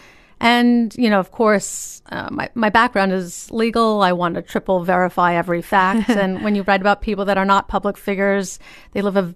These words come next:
Speaker 1: feather light trace on a historical record. So you really have to look for other sources. So we'd track down people that had once been in her life, or I'd go to places and try to do the history of those places. And still,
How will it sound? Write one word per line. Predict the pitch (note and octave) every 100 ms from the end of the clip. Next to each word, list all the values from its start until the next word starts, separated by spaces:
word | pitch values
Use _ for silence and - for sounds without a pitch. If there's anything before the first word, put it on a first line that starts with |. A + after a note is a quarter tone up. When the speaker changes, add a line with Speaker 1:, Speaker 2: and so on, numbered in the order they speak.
| -
Speaker 1:
feather | - A3+ A#3+
light | G3 F#3 F3+
trace | - F#3+ F#3+ F#3+
on | F#3
a | F3
historical | G3+ - F3+ F3 F3 F3+
record. | F#3 G3 E3+ E3
So | -
you | G3+ G3
really | G#3+ B3
have | G3+ F#3+ -
to | - G3+ G3 F#3
look | G3+ G3+
for | - G3 F#3 F3+ G3
other | G3+ F#3+
sources. | - B3+ A#3 E3 D3+
So | E3+
we'd | F3+ E3+
track | F#3+ F3
down | - F#3 F3 F3 - - - -
people | A#3+ A3+
that | A3 F#3+
had | G3+ F#3+
once | F#3 -
been | G3+ G3
in | F3
her | G3
life, | F#3+ F3 E3+ D#3+ -
or | F#3 F3+ F3 - - - -
I'd | F#3 G3+ - -
go | G#3
to | F#3
places | - G3 F#3+ - F3 E3 D#3+
and | F#3+
try | E3+
to | F3
do | F3 G3
the | F3
history | G#3+ - - F3+
of |
those | F3 E3+
places. | - A#3+ A#3 A3 G#3+ F#3+ - - - - - - -
And | C4 C4 B3 A#3+ A#3
still, | - D4 D#4+ G#3 D#3